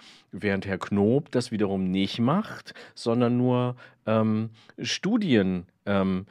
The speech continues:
heranzieht und liest. Also jeder hat da so seine, seine Ecke und, ähm, in der er sich besonders gut auskennt, ähm, und an allem ist was dran. Und das finde ich so schön, dass man wieder sagt irgendwie, ja, ey, wir müssen un-, hier jetzt, äh, uns hier nicht auf die Fresse hauen und sagen irgendwie, „Ja,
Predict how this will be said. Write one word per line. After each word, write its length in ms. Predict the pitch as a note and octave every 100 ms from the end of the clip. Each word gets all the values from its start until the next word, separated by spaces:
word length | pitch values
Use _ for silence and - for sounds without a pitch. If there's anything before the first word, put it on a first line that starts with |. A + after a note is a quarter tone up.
| -
heranzieht 720 | G#2+ F2+ F#2 F#2+ - G2+ F#2
und 160 | G2+ F#2+
liest. 380 | F2 E2 D#2+ -
Also 180 | G2+ G#2
jeder 340 | G#2 D3 E3
hat 160 | D#3 D#3
da 80 | C#3
so 140 | C#3
seine, 480 | C3 C3 B2 B2+ A#2+ -
seine 400 | G2+ G2+ G2+ E2
Ecke 460 | E3 - A2+ A3+ A3 - - _
und, 380 | A2+ A2 A2 -
ähm, 340 | G#2 G#2 G#2 G2
in 240 | - A2
der 120 | A2+
er 60 | A2
sich 220 | A2 G#2+
besonders 420 | A2 G#2+ G#2+ G2+
gut 160 | - E2+
auskennt, 760 | C#2 D#2 - - C3+ G#3 - - - - _
ähm, 460 | A2 A2 A2 A2+ A2 - _
und 220 | A#2+ A2+ G#2+
an 140 | F#2+
allem 420 | - - D#2+ A#2 D#3
ist 220 | A#2+ C#3+
was 160 | B2+
dran. 460 | - C3 D3+ D#2+ C#3+
Und 140 | -
das 120 | G#2+ -
finde 180 | C3+ G#2+
ich 80 | -
so 80 |
schön, 340 | D#2+ - E2+ D#2+
dass 160 | E2
man 140 | G2 F#2
wieder 180 | F#2+ F#2
sagt 240 | G2+ -
irgendwie, 280 | G2 F#2 G2
ja, 180 | A#2+ A2
ey, 260 | D2+ F#2
wir 140 | F#2 F#2+
müssen 420 | G2+ A2+ A#2+ -
un-, 220 | G#2 A2
hier 180 | G#2 A2
jetzt, 280 | G2 - -
äh, 60 |
uns 240 | G#2 G#2+ -
hier 120 | G#2+
nicht 160 | G#2+ G#2
auf 100 | F#2+
die 120 | G2
Fresse 360 | - G2 B2 A2
hauen 220 | A#2+ A#2+
und 120 | G#2
sagen 260 | G#2+ G#2 G#2+
irgendwie, 220 | G#2 G2+
„Ja, 340 | A#2+ D3+ D#3+